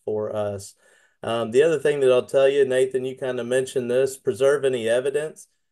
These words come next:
So I'll tell you, mitigate your damages. Uh, so in the, in the case that we have a windstorm, you want to, uh, as soon as possible, take any photos of the damage.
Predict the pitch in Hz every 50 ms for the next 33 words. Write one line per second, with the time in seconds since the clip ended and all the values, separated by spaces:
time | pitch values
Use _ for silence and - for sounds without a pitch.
0 | _ _ _ - - 131 127 123 123 123 127 127 - 147 139 139 139 131 135 131
1 | 120 113 120 123 147 156 156 135 156 151 151 - 170 165 147 139 123 117 113 113
2 | 113 104 98 107 110 117 127 123 - - _ _ - 104 104 107 107 104 104 -
3 | - 117 110 113 113 107 104 - _ _ _ _ - 107 117 120 120 117 113 110
4 | 107 107 107 104 - 113 113 117 110 - 131 123 123 127 - 127 113 117 110 110
5 | 120 120 117 117 107 113 120 120 123 - - - - 127 123 127 123 120 120 123
6 | 117 113 120 123 123 117 123 - - 127 123 123 120 110 110 _ _ _ _ _
7 | _ - 107 110 110 110 107 - - 147 143 143 135 123 110 - _ 135 127 127
8 | 127 - - 123 123 - - 143 139 139 - 147 139 120 110 107 - - 110 113
9 | 120 123 123 127 120 123 135 127 123 131 131 127 131 135 135 139 143 147 143 143
10 | - -